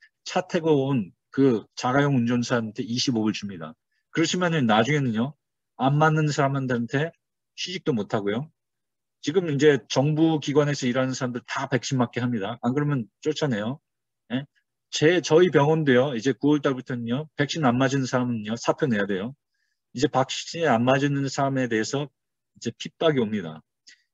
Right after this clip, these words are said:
그런 식으로 해요. 그런 사회적 분위기가 이제 무르익는 거예요. 그래서 나중에는요, 나중에 어떤 일이 일어나냐? 예? 어떤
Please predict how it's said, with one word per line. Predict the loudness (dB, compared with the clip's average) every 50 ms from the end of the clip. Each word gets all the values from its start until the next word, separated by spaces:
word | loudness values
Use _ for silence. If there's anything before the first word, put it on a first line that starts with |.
| _ _ _ _ _ _ _
그런 | -2 0 2 2 2 2
식으로 | 0 0 2 4 4 4
해요. | 4 2
그런 | 2 4 4 4 4
사회적 | 2 -2 0 4 4 4 4 4 2 0 0
분위기가 | -4 -8 -6 -6 -6 -6 -4 -2 0 0 0 0 -4 -6
이제 | -8 -8 -8
무르익는 | -6 -6 -4 -2 -2 -2 -2 -4 -8 -8 -8
거예요. | -8 -8 -6 -4
그래서 | -2 -2 -2 0
나중에는요, | 0 2 2 2 2 0 0 0 0 0 -2 -2 -4 -4 -6 -8 -10 _ _ _ _ _ _ _ _ _ _ _ _ _ _ _ _
나중에 | -2 0 2 2 2 0 0 0
어떤 | 0 0 -2 -4 -2 0
일이 | 0 0 0
일어나냐? | 0 -2 -4 -6 -4 -2 0 0 0 0 -4 _ _ _ _ _ _ _ _ _ -10
예? | -10 -10 -12 _ _ _ _ _ _ _ _ _ _ _ _ _ _ _ _ _ _ _ _ _ _
어떤 | -10 -10 -4 _ 0 0 2 2 0 -2 -2